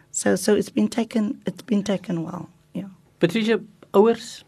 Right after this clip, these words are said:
Speaker 2: die rol van ouers is eintlik baie belangrik in hierdie program.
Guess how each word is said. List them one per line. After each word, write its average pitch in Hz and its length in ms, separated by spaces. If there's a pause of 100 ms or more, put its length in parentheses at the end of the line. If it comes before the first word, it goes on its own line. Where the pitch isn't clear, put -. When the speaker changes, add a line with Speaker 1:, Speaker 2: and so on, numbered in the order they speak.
(240)
Speaker 2:
die 147 120
rol 139 220
van 175 240
ouers 139 440
is 135 160
eintlik 139 420 (140)
baie 95 320
belangrik 110 440
in 95 160
hierdie 95 200
program. 117 520